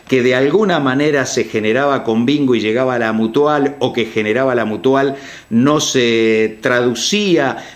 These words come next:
en obras para el club", y esto lo podíamos ver cualquiera de los socios y simpatizantes, como los clubes vecinos, con el apoyo de las mutuales, crecían y crecían en obras y Argentino no.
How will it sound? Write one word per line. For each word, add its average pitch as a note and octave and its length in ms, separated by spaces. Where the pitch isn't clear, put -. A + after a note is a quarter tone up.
en C#3+ 240
obras D#3+ 420
para A#2 300
el A#2+ 180
club", A3+ 580
y B2 180
esto C#3 240
lo B2 140
podíamos A#2+ 500
ver C#3+ 240
cualquiera C3+ 640
de A#2+ 120
los A2 160
socios D3 400
y A#2 80
simpatizantes, A2+ 840
como C3 280
los A2 120
clubes B2+ 340
vecinos, A#2+ 640
con A3 220
el F3 120
apoyo C#3 380
de A#2+ 120
las G2+ 100
mutuales, C#3 580
crecían D#3+ 540
y B2 100
crecían C#3 480
en B2+ 140
obras D3+ 420
y B2+ 80
Argentino C3+ 540
no. C4+ 220